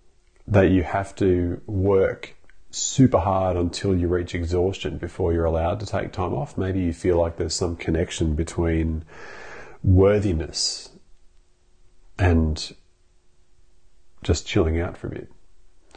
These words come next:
Now, I have to say, I've been there. My wife and I have both been working on this a lot.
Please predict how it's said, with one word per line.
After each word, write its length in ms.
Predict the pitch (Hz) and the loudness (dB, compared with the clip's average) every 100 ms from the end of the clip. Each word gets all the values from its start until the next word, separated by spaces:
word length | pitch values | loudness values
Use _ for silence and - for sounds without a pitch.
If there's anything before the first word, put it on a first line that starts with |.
| - _ _ _ - - - _ _ _ _ _ _ _ _ - | -20 _ _ _ -20 -20 -20 _ _ _ _ _ _ _ _ 0
Now, 80 | 95 | 4
I 40 | |
have 120 | 95 | 4
to 80 | - | 2
say, 120 | - | 0
I've 220 | 170 87 | 2 2
been 200 | 104 135 | 2 2
there. 280 | 123 85 - - - | 2 -2 -10 -18 -6
My 300 | - 104 101 | 2 4 6
wife 440 | 98 98 107 110 - | 4 2 2 0 -4
and 220 | - 117 135 | 0 2 2
I 260 | 87 82 | 0 0
have 180 | 82 90 | -2 -2
both 300 | 90 101 - | -2 -2 -2
been 220 | 95 85 | -2 0
working 360 | 85 87 92 95 | 2 0 0 -2
on 140 | 82 | 0
this 160 | 80 85 | -2 -2
a 60 | 87 | 0
lot. 440 | 87 143 135 - | 2 2 0 -4